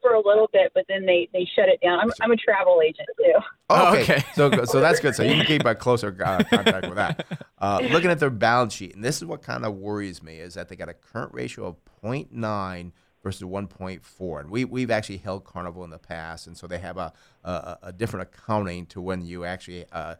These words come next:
Speaker 2: somebody buys a ticket, it becomes a liability to them, so it makes the current ratio look lower.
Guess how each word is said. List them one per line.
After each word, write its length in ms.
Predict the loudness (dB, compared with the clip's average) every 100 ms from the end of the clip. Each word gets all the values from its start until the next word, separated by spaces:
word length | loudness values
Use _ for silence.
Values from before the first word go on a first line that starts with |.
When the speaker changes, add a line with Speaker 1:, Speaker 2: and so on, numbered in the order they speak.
| _ _
Speaker 2:
somebody 280 | -4 -2 -2
buys 340 | -2 -4 -4
a 60 | -10
ticket, 380 | -10 -6 -6 -8
it 40 |
becomes 300 | -12 -16 -14
a 40 | -14
liability 600 | -12 -14 -12 -10 -10 -10
to 120 | -12
them, 220 | -12 -14
so 80 | -18
it 60 |
makes 140 | -20 -20
the 60 |
current 300 | -20 -14 -14
ratio 280 | -12 -16 -18
look 100 | -20
lower. 480 | -12 -6 -6 -6 -12